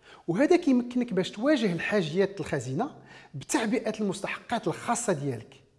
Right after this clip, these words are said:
في الختام، واحد النصيحة، ما تبقاش معزول، تعرف على المهنيين والمنظمات اللي يمكن يتصنتوا ليك ويوقفوا بجنبك. غادي تلقى في موقع دار المقاول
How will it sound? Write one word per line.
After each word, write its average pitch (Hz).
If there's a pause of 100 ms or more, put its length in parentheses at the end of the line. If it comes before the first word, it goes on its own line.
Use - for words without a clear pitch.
(160)
في -
الختام، 156 (260)
واحد 208
النصيحة، 208 (840)
ما 160
تبقاش 233
معزول، 113 (800)
تعرف 226
على 156
المهنيين 160
والمنظمات 175
اللي 160
يمكن 156
يتصنتوا 190
ليك 185 (180)
ويوقفوا 135
بجنبك. 135 (1400)
غادي 269
تلقى 233
في 214
موقع 180
دار 143
المقاول 143